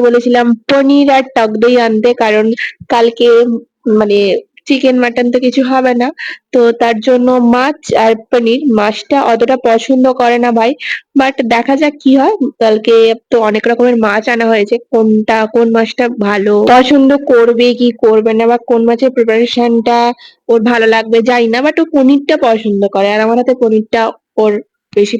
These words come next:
পছন্দের। মানে আমার ভাই পনিরটা এমনিতেই পছন্দ করে, আর আমার হাতের পনির রান্নাটা আরো বেশি পছন্দ করে। তো মা এখানে রাতেই আজকে সবজি কেটে নিচ্ছে, কারণ কালকে আমি সকাল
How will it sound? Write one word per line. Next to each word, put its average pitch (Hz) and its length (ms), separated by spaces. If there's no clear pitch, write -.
পছন্দের। 190 480
মানে 226 200
আমার 220 120
ভাই 226 220
পনিরটা 254 440
এমনিতেই 254 380
পছন্দ 320 280
করে, 220 240
আর 302 60
আমার 302 180
হাতের 285 240
পনির 240 280
রান্নাটা 226 400
আরো 220 120
বেশি 214 320
পছন্দ 196 340
করে। 190 160
তো 339 60
মা 294 100
এখানে 302 240
রাতেই 247 380
আজকে 277 240
সবজি 233 440
কেটে 247 280
নিচ্ছে, 233 320
কারণ 233 240
কালকে 214 300
আমি 247 100
সকাল 233 460